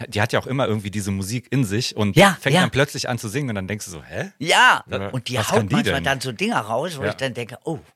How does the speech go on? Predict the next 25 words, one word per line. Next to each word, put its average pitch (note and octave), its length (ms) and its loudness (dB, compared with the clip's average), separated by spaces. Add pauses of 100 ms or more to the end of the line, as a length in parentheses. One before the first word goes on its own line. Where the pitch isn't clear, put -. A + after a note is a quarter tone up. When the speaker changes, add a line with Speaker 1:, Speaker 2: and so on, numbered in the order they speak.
(100)
Speaker 1:
Ja, G2+ 220 -2
stimmt. - 320 -6 (240)
Speaker 3:
Ja. G2 180 -6 (360)
Speaker 2:
Ja, D#3 280 0
Speaker 1:
Großartig. - 340 -6
Speaker 2:
also G2+ 180 -8
die G#2+ 140 -6
mag A2 280 -2
ich A#2+ 160 -8
sehr. B2 380 -4
Ich - 60 -10
weiß G2 180 -2
nicht, F#2+ 120 -10
wie G#2+ 120 -8
viel, G2+ 200 -8
wie, G#2 160 -10
wie, G2+ 320 -8
was G2+ 100 -8
haben A2 120 -8
wir G#2+ 120 -6
noch? G2 160 -12
Speaker 1:
Jetzt G2+ 140 0
haben A#2 100 6
wir G#2 60 8
vier. D2 300 -4